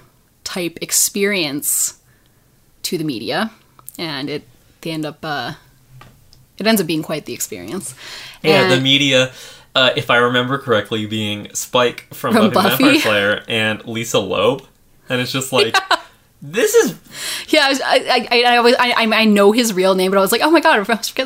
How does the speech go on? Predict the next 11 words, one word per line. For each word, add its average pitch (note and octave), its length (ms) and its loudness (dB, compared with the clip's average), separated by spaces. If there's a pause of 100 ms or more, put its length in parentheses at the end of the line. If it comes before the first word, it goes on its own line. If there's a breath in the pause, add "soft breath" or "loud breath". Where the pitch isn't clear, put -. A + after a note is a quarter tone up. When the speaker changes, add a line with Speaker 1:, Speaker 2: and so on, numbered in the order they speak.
(220)
Speaker 1:
Spike's D4 680 0
in G#3+ 100 2
this G3+ 200 -2
movie." F#3 360 2 (200)
Speaker 2:
Spike. - 280 -8
Speaker 1:
Spike. D4+ 1080 4 (420 loud breath)
<laughs> D#4+ 440 0 (1120 loud breath)
Yeah, F#3+ 60 2
he's G#3 140 4
the C4+ 60 -2
cameraman. G3 640 -4